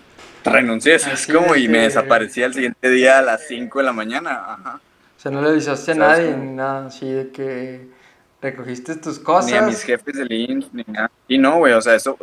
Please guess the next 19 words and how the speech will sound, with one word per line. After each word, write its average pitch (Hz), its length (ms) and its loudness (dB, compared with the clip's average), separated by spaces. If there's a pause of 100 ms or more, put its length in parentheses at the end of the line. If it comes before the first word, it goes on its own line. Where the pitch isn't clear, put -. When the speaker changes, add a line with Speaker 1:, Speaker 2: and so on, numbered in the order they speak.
Speaker 1:
o 131 40 -14
sea, 127 140 2
fue 120 220 0
una 135 360 -2
huida, 120 440 0
literal. 107 480 -2 (200)
Speaker 2:
A - 60 -18
la - 140 -14
Speaker 1:
¿Sabes 117 240 2
cómo? 147 180 -4
Speaker 2:
verga, 127 140 -4 (100)
güey. 117 260 -20 (720)
Estabas 143 680 2
Speaker 1:
O 120 80 4
sea, 117 160 8
es 113 100 -2
que 135 100 -6
está, 131 260 6
está, 120 320 0